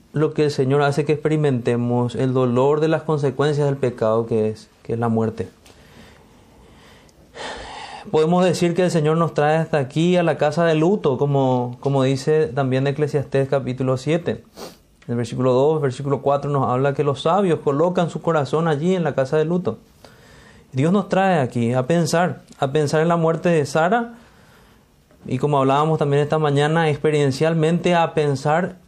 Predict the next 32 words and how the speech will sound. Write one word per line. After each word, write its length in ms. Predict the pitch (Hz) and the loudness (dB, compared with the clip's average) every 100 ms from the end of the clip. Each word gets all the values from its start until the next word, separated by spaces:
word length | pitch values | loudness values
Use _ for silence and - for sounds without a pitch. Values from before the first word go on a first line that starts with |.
| _ - | _ -6
en 100 | 127 | -4
nuestras 360 | 120 - 131 | -4 -2 -4
propias 640 | - 165 165 165 151 - - | -2 -2 0 0 -2 -8 -14
muertes, 720 | - 135 151 180 180 127 120 | -6 0 0 0 -2 -2 0
a 140 | 135 131 | 0 0
pensar 480 | 139 131 139 151 151 | 0 0 0 0 0
que 120 | 160 | 0
nosotros 640 | 147 143 185 180 139 - - - - _ - - | 0 0 -2 0 -2 -4 -16 -20 -20 _ -20 -4
vamos 320 | 139 156 165 | -2 2 0
a 60 | 156 | 0
ser 240 | 165 170 | 0 2
los 140 | 185 | 2
próximos 680 | 185 185 202 220 185 117 - - _ _ _ _ _ _ _ | 0 -2 -2 -2 0 -2 -6 -20 _ _ _ _ _ _ _
que 80 | 156 | 0
vamos 280 | 151 156 160 | 0 2 0
a 20 | |
estar 160 | 156 151 | 2 0
en 140 | 147 | 0
ese 180 | 143 151 | 0 0
lugar, 300 | 135 110 104 - - - - - _ - - | 2 0 -2 -10 -20 -20 -20 -20 _ -20 -10
a 100 | 127 | -6
pensar 380 | 131 139 151 151 | -2 0 0 0
que 100 | 156 | 0
tal 220 | 151 147 | 0 2
vez 400 | 139 175 175 - | 2 2 -2 -4
van 200 | 139 143 | -2 0
a, 80 | 147 143 - | 0 -4 -6
van 240 | 139 143 | -2 0
a 80 | 143 | 0
ser 300 | - 147 143 - - | 0 -2 -2 -6 -2
parientes 480 | 139 135 151 156 | 0 0 0 -2
nuestros 580 | 147 165 175 117 107 - | -2 -4 -4 -4 -6 -10